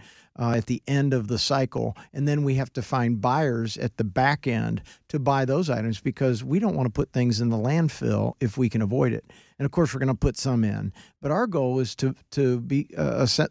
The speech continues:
sustainable organization that is good for our planet.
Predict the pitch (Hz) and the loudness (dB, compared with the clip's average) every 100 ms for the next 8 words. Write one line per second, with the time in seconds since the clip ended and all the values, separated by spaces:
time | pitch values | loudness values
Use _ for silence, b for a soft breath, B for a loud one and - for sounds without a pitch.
0 | - - 139 - 175 165 143 135 131 123 | 0 0 0 0 0 2 2 2 2 0
1 | 107 127 170 113 113 113 B B - 165 | 2 2 2 -2 -4 -6 B B -2 0
2 | 127 117 156 165 160 151 131 120 143 131 | 0 0 2 2 2 0 2 0 -2 -2
3 | 101 | -4